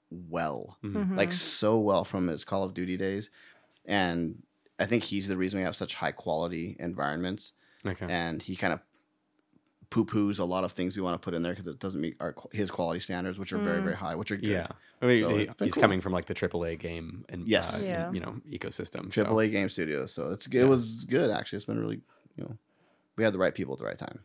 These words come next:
Speaker 1: Again,
Speaker 2: Yeah.
Speaker 1: like, born at the right time. You know what I mean?
Speaker 2: Yeah,
Speaker 3: Yeah.
Speaker 2: yeah.
Speaker 1: Yeah. So recognize the opportunity. It's been cool.
Speaker 3: Yeah. And that was, so you guys got started in, like, twenty sixteen?
Speaker 1: Sixteen.
Speaker 3: Yeah.
Speaker 2: Twenty sixteen.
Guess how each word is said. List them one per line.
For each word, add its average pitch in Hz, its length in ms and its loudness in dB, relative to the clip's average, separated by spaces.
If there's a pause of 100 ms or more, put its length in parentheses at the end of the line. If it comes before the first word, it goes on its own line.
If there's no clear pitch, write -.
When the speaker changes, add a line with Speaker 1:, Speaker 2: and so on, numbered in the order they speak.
(140)
Speaker 1:
Again, 104 280 6
Speaker 2:
Yeah. 82 200 2
Speaker 1:
like, 85 260 0 (200)
born 92 300 0
at 87 40 0
the 95 80 -6
right 78 240 0
time. 64 260 -4
You 123 100 4
know 120 60 6
what 120 60 4
I - 20 2
mean? 117 240 0 (160)
Speaker 2:
Yeah, 120 500 10
Speaker 3:
Yeah. - 20 -10
Speaker 2:
yeah. 87 240 -4
Speaker 1:
Yeah. 67 200 -4 (680)
So - 260 -12 (120)
recognize 78 400 -4
the 76 60 -6
opportunity. 67 320 -8
It's 120 60 -10
been 147 120 0
cool. 147 260 -2 (400)
Speaker 3:
Yeah. 208 360 2 (840)
And 233 140 6
that 254 160 8
was, 262 160 4
so - 100 0
you 233 240 2
guys 233 380 4
got 208 280 6
started 196 400 2
in, 185 140 0
like, 170 320 -4 (220)
twenty 185 480 -4 (260)
sixteen? 202 360 -2
Speaker 1:
Sixteen. 262 420 -2
Speaker 3:
Yeah. 208 260 4
Speaker 2:
Twenty 98 180 -4
sixteen. - 340 -14